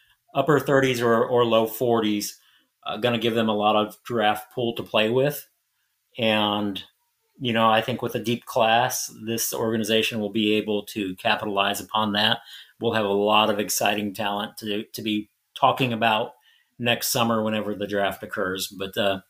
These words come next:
I will be throwing some stuff out next month, probably during the lockout. And then I know you and I have also discussed doing some podcasts on each,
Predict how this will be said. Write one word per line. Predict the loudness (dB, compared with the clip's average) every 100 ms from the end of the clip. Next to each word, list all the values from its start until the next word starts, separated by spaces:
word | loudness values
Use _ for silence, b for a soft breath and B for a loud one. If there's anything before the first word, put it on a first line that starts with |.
| -2
I | 2
will | 4 4
be | 2
throwing | 2 0 -2
some | -6
stuff | -6 -4
out | -4 -6 -8 _ -14
next | -12 -12
month, | -12 -12 -14 _ b b b b
probably | 2 4 2
during | 2 2 2
the | 2
lockout. | 2 2 -2 -2
And | -2
then | -4
I | -2
know | -2
you | -2 -2
and | 0
I | 0 0
have | 0
also | 0 0 -6
discussed | -6 -6 -2 0 0 -2
doing | -4 -2
some | -2 0 0 -2 -6 _ _ 0
podcasts | 0 0 0 0 0 -2 -4 -2
on | 0 0
each, | -2 -2 -4